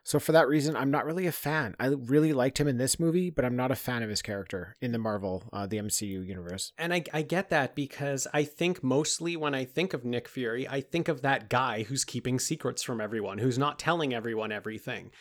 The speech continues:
Speaker 2: And I think in this movie, he's in the movie so much that you get to see his scenes where he's not with everyone,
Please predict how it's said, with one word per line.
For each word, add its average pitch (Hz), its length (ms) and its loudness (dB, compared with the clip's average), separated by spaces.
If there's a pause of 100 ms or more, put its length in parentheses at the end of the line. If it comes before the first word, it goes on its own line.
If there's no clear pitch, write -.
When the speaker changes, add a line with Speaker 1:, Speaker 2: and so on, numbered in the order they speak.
(200)
Speaker 2:
And 139 160 -2
I 139 60 0
think 147 200 -2
in 117 140 -2
this 165 200 0
movie, 151 380 2
he's 123 460 -6 (520)
in 170 220 0
the 175 80 0
movie 160 320 2
so 147 260 0
much 143 580 -4 (460)
that 127 500 -4 (100)
you 139 180 -2
get 143 300 0
to 143 100 -2
see 156 320 0
his 214 400 0
scenes 123 600 -2
where 127 220 -2
he's 117 220 -4
not 139 220 2
with 143 160 -2
everyone, 117 640 -4